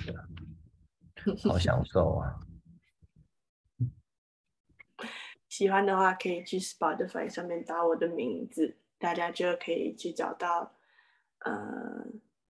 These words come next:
Speaker 2: 单曲形式的音乐。嗯。
Speaker 1: 嗯，嗯，嗯，我等下把那个连结附在我的 podcast 的下面。
Speaker 2: 好啊，那原版的 Long Time 上也要吗？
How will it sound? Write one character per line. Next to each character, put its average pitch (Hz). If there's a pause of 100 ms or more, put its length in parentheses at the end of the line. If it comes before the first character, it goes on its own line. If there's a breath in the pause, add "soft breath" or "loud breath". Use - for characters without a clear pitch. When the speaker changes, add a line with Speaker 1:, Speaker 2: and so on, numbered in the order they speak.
(420)
Speaker 2:
单 240
曲 190
形 175
式 208
的 - (320)
音 247
乐。 269
嗯。 254 (840)
Speaker 1:
嗯， 107
嗯， 101
嗯， 90 (420)
我 92
等 87
下 101
把 80
那 90
个 80 (540)
连 87
结 85
附 90
在 78
我 67
的 69
podcast -
的 -
下 -
面。 - (880)
Speaker 2:
好 175
啊， 185
那 262
原 208
版 190
的 185
Long 185
Time 196
上 190
也 175
要 180 (160)
吗？ 202